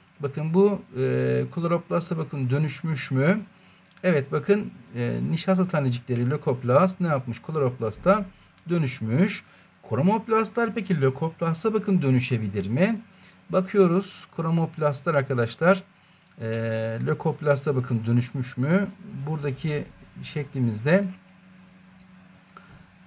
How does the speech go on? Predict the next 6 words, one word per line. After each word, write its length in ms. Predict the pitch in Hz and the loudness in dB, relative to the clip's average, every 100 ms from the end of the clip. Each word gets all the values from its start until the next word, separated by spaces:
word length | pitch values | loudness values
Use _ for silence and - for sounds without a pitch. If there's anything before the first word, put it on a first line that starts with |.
| - | -4
e, 480 | 117 117 113 117 117 120 139 | -2 -2 -2 -2 -4 -6 -4
kromoplast, 1200 | 131 127 123 123 131 131 143 143 - - - 131 | -2 0 0 -2 2 2 2 -2 -12 -18 -14 -6
lökoplasta 720 | 135 135 127 127 117 - 123 | -6 -4 -6 -2 -4 -4 -6
bakın 300 | 120 127 117 | -6 -4 -2
dönüştüğüne 760 | 120 123 123 - - 113 110 110 | 0 0 -2 -6 -6 -4 -4 -2
dair 600 | 123 117 117 151 - | 0 2 0 0 -4